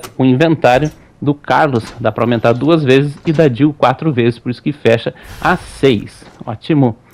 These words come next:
Mais um aqui, logo saindo dele, ó, bem nesse mesmo local. Mais um, um documento.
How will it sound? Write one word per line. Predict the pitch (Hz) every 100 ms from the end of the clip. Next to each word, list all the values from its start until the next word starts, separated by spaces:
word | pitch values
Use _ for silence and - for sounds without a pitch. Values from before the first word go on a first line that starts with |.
| _ _
Mais | 165 160 151
um | 160 165
aqui, | 147 175
logo | 160 165 214 180
saindo | - 226 160 151 151
dele, | 127 156
ó, | 98 - - -
bem | 120 185
nesse | 180 170
mesmo | 170 156 160 196
local. | 233 - 139 147 - - _ _
Mais | 113 110 117
um, | 139 - -
um | 147
documento. | 151 156 196 143 160 165 202